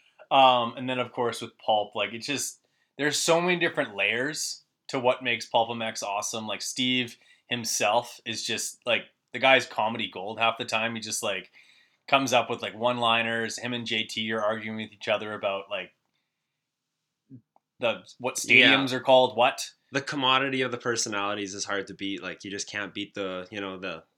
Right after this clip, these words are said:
Speaker 2: the group of, you know, the three guys, W-, Wygant and
Speaker 1: Yeah.
Speaker 2: J T and Mathis. Like, when they start going, like, it's, it's great. Like, it's always gold. It always is. They might as well record their regular conversations 'cause I'm sure they're just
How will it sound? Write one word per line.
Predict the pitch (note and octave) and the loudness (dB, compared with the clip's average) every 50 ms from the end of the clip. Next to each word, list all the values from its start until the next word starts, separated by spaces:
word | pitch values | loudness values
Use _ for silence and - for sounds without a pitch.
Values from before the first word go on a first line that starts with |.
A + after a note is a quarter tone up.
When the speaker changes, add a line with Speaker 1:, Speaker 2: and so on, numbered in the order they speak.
| _ _ | _ _
Speaker 2:
the | A#2+ A#2+ | -8 -6
group | G#2+ A#2 A#2+ C3 B2 B2 | -4 -2 -2 -2 -2 -2
of, | B2 A#2 G2+ F#2 G2+ | -4 -8 -8 -8 -10
you | A2+ G#2+ | -8 -6
know, | G#2 G#2 G2+ | -4 -4 -4
the | G2+ G2 | -4 -6
three | - - A#2 A#2 A2 | -8 -8 -8 -6 -2
guys, | G#2+ G#2 G#2 G#2 G2+ | 0 0 0 0 -2
W-, | G2 G#2+ G#2 - | -6 -10 -12 -8
Wygant | A2 A#2 A#2 A#2 A2+ A2+ A2+ A2 A2 G#2+ G2+ - - | -4 -2 0 0 0 0 -2 -2 -2 -4 -6 -8 -8
and | G2+ G2 G2 F#2+ - _ _ _ _ - | -8 -8 -8 -10 -12 _ _ _ _ -8
Speaker 1:
Yeah. | - A2+ A2 | -2 2 4
Speaker 2:
J | C3 B2+ B2 | 4 4 4
T | B2 C3+ C3 B2+ A#2+ | 2 0 0 0 0
and | A2+ A2+ A2 A2+ | -2 -4 -4 -2
Mathis. | A2+ G#2+ A#2 B2 B2 C3 B2 A#2+ - | 0 2 2 0 0 -2 -6 -4 -4
Like, | A2 G#2 G#2+ | -4 -4 -4
when | A#2 A#2 | -2 0
they | A#2+ B2+ B2+ | 2 2 2
start | - D3 C#3 C3 G#2+ | 4 4 4 4 4
going, | A2+ A#2 A#2 A#2 G#2 | 4 2 2 0 -2
like, | G2+ G#2 G2+ | -2 -2 -2
it's, | G2+ G#2 G2+ - - - | -2 -4 -6 -6 -8 -8
it's | A#2 A2+ - | -6 -6 -6
great. | - A#2 G#2 F#2+ D#2+ | -2 0 0 0 0
Like, | E2+ F#2+ G2 | -2 -4 -6
it's | G#2+ G#2 - | -6 -6 -4
always | A2+ A#2 A#2 A2+ A2 G#2+ G2 | -2 0 0 0 -2 -4 -6
gold. | - G#2 G2+ G2 G2+ F#2+ | -6 -4 -4 -4 -4 -4
It | G2 G2 - _ - | -6 -10 -10 _ -6
always | A2+ A2+ A#2 A2+ A2 G2 | -4 -2 -2 -2 -4 -4
is. | A2 G#2+ G2 F#2+ | -4 -4 -4 -4
They | G#2 | -4
might | G#2+ A2 A2 | -2 0 0
as | A2+ A2 | 0 0
well | A#2 A#2 | -2 -4
record | A2 A2 G#2+ - - A2+ A2+ A2 G2 F#2+ | -4 -6 -8 -8 -8 -6 -6 -6 -4 -4
their | G#2+ G#2 G2+ F#2+ - _ _ _ _ _ _ _ _ _ | -2 -2 -2 -4 -8 _ _ _ _ _ _ _ _ _
regular | B2+ A#2+ C3 C#3 C3+ C3 C#3 C3 C3 | -4 0 4 4 4 4 4 2 0
conversations | B2+ B2+ B2+ C3 B2+ B2 A#2+ - A#2+ A#2 A2+ A2+ G#2 - | 0 0 0 0 0 0 -2 -2 -2 -2 -2 -6 -10 -12
'cause | - G#2 | -10 -10
I'm | G#2 G#2 G2+ | -10 -8 -8
sure | - - B2 A#2 | -6 -4 -4 -4
they're | A2+ A2 | -4 -4
just | G#2+ A2+ G#2+ - | -6 -8 -10 -10